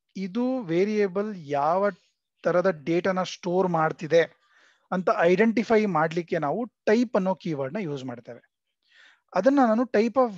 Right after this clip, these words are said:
var one ಅಂದ್ರೆ ಅದು ಅದನ್ನ ಎಕ್ಸ್ಟ್ರಾಕ್ಟ್ ಮಾಡುತ್ತೆ ಇನ್ಫಾರ್ಮೇಶನ್. But ಅದ್ ನಮ್ಗೆ ಪ್ರಿಂಟ್ ಆಗ್ಲಿಬೇಕು ಅಂದ್ರೆ ನಾನು ಅದರಿಂದ ಬರೋ ಔಟ್‌ಪುಟ್ ನ ಪ್ರಿಂಟ್ ಒಳಗಡೆ ಪಾಸ್ ಮಾಡ್ತಿದ್ದೇನೆ.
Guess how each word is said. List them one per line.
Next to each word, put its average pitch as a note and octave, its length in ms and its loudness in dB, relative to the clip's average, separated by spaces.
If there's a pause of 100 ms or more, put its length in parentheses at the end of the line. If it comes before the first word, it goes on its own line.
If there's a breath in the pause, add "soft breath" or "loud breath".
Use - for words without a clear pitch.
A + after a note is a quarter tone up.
var F#3+ 420 2
one F3 120 -2
ಅಂದ್ರೆ D3+ 220 -6
ಅದು G3+ 240 -2
ಅದನ್ನ E3 240 -2
ಎಕ್ಸ್ಟ್ರಾಕ್ಟ್ F3+ 500 -2
ಮಾಡುತ್ತೆ C3+ 280 -6
ಇನ್ಫಾರ್ಮೇಶನ್. C3 500 -12
But G#3 240 -4
ಅದ್ G#3 120 -2
ನಮ್ಗೆ G#3 240 -2
ಪ್ರಿಂಟ್ A#3+ 400 0
ಆಗ್ಲಿಬೇಕು G3+ 600 0
ಅಂದ್ರೆ C#3+ 240 -6 (600 loud breath)
ನಾನು A3 280 -2
ಅದರಿಂದ G#3+ 420 0
ಬರೋ A3+ 320 4
ಔಟ್‌ಪುಟ್ F#3 480 -2
ನ F#3+ 100 -8
ಪ್ರಿಂಟ್ C4 380 -2
ಒಳಗಡೆ F3+ 240 0
ಪಾಸ್ - 320 -4
ಮಾಡ್ತಿದ್ದೇನೆ. - 720 -18